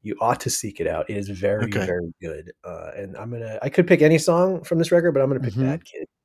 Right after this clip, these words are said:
Speaker 1: 'cause, uh,
Speaker 3: Yes.
Speaker 2: Which was the, the song?
Speaker 1: i-, it's called Bad Kid.
Speaker 2: Bad Kid. All right.
Speaker 1: Yeah.
Speaker 3: I had a feeling you were gonna pick a song from this record.
Speaker 1: So did you avoid it on purpose
Speaker 3: I
Speaker 1: then?
Speaker 3: did.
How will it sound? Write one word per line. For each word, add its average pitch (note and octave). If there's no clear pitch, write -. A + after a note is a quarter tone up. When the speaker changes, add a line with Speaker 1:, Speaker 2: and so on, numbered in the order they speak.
Speaker 1:
'cause, F2
uh, D#2+
Speaker 3:
Yes. B2+
Speaker 2:
Which C#3+
was E3
the, E3+
the D#3+
song? F#3
Speaker 1:
i-, A#3
it's D3
called A#2+
Bad B2
Kid. E2+
Speaker 2:
Bad A2+
Kid. G#2
All F#2+
right. F#2
Speaker 1:
Yeah. -
Speaker 3:
I F3+
had G#3
a G#3+
feeling F#3
you C#3
were C3
gonna B2
pick -
a -
song A#2
from A2+
this G#2+
record. -
Speaker 1:
So D#3
did C3+
you D3
avoid B2+
it F3
on A#2
purpose C3
Speaker 3:
I -
Speaker 1:
then? F#3
Speaker 3:
did. A2